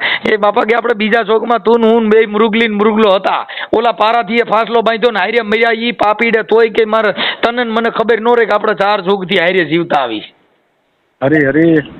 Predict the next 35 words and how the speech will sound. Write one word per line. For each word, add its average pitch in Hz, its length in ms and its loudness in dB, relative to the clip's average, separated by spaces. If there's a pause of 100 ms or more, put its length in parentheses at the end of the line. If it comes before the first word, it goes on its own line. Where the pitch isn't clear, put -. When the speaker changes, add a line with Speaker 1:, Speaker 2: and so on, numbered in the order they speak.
(160)
Speaker 1:
હા, 226 220 0
ત્રીજા, 254 360 0
ત્રીજા 285 380 0
યુગમાં 277 320 0
કે 262 120 0
જે 262 100 -2
તું 269 280 2
હતી 262 240 0 (300)
બ્રાહ્મણી 254 420 0
ને 233 60 -4
હું 262 280 2
હતો 254 160 0
તપેશ્વર 247 520 0
રાજા 220 280 0
રામનો. 165 500 -4 (1800)
Speaker 2:
વાહ, 131 220 2 (120)
વાહ. 123 120 -6
Speaker 1:
આ 190 140 -2
ઈ 277 100 -4
કુંડલિક 294 520 0
વનમાં 294 420 0
કે 285 120 0
અમે 277 200 0 (100)
ફૂલ 277 200 2
વીણવા 269 300 2
ગયા 254 200 0
તા 262 140 -2
ને 254 80 -6
ત્યાં 254 140 0
તો 254 80 0
ડસિયલ 240 460 0
કાળોળો 220 460 2
નાગ 196 300 -2
રાણી 185 520 -6
પિંગલા. 143 540 -2